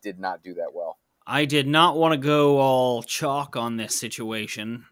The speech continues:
Speaker 2: uh, with any of the preseason awards or postseason predictions.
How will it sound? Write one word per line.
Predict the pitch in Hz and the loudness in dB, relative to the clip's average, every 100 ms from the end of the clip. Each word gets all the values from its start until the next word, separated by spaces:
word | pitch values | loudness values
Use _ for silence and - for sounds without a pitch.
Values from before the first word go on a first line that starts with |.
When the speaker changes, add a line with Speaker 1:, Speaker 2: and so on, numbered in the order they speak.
| - | -8
Speaker 2:
uh, | 113 | -6
with | 117 123 | -4 0
any | 160 175 135 | 4 4 2
of | 113 113 | -2 -6
the | 113 | -10
preseason | - 127 113 127 117 120 | -8 -8 -6 -6 -6 -8
awards | 110 110 110 117 113 | -8 -6 -6 -6 -8
or | - 113 113 110 | -8 -6 -6 -8
postseason | - 127 - 127 123 | -8 -8 -6 -6 -6
predictions. | 143 143 117 - 127 131 | -4 -4 -4 -6 -8 -8